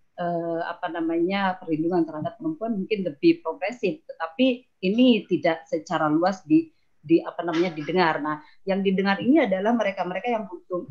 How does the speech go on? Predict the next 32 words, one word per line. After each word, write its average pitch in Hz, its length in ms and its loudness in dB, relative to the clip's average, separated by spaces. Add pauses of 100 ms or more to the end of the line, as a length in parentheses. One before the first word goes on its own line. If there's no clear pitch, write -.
muncul 170 360 2
di 160 120 0
televisi 170 480 0
yang 208 120 4
memang 214 280 4
dipilih 233 480 -2
oleh 170 240 0
media 175 480 -2
untuk 196 240 -8
muncul 233 540 6 (680)
karena 202 240 2
berbagai, 180 600 2 (360)
apa, - 320 -4
alasan, 170 640 4 (280)
ah, 170 160 2
yaitu 170 320 0
alasan 156 720 2
ya 151 160 -2
memang 151 260 2
komersial 190 800 2
dan 170 160 -4
alasan 160 320 -8
bahwa 160 240 -2
mereka 156 240 -6
memang, 156 480 2
eh, 160 480 -4 (160)
apa - 240 -8
namanya, 160 360 4
digandrungi, 180 840 4
gaya 151 240 2
bahasa 180 440 -2
dan 165 140 -2